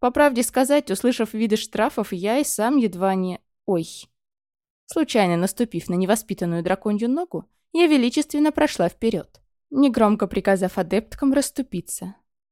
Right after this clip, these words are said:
Девушки отшатнулись, как монахини от нечистой силы, но далеко расходиться не стали. Очень уж интересно было посмотреть на представление. Сай таким деликатным не был и пошел следом без зазрения совести и всякого чувства такта.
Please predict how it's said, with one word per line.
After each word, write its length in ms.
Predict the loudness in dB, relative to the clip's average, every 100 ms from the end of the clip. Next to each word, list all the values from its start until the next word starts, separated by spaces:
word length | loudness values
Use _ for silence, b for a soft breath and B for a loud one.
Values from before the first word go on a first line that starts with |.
| -6
Девушки 440 | 0 0 0 0
отшатнулись, 720 | 0 0 -4 -2 -2 -2 -4
как 180 | -10 0
монахини 540 | 4 6 4 2 2 2
от 140 | 2
нечистой 400 | 0 0 -4 -4
силы, 420 | -4 -4 -4 -6 _ _ _ _ _ _
но 280 | 2 2 2
далеко 400 | 2 0 2 2
расходиться 580 | 2 0 -2 -2 -2 0
не 100 | 0
стали. 480 | -4 -8 -8 -12 _ _ _
Очень 340 | -2 -2 0 -2
уж 140 | -2
интересно 540 | -2 0 2 0 0 0
было 220 | 2 2
посмотреть 540 | 2 0 0 0 -4
на 100 | -4
представление. 800 | -4 -6 -4 -2 0 -2 -4 -8 -16 _ _ _ _ -6
Сай 300 | 4 4 4
таким 300 | 2 4 4
деликатным 640 | 4 2 0 0 -2 2
не 160 | 2 4
был 140 | 2
и 60 | 2
пошел 320 | 2 2 -2
следом 440 | -2 -2 0 0
без 140 | 0 0
зазрения 440 | 2 2 2 2
совести 460 | 0 -4 -4 -4 -4
и 60 |
всякого 400 | -2 -2 -2 -4
чувства 320 | -4 -6 -4 -6
такта. 480 | -8 -16 -16 -18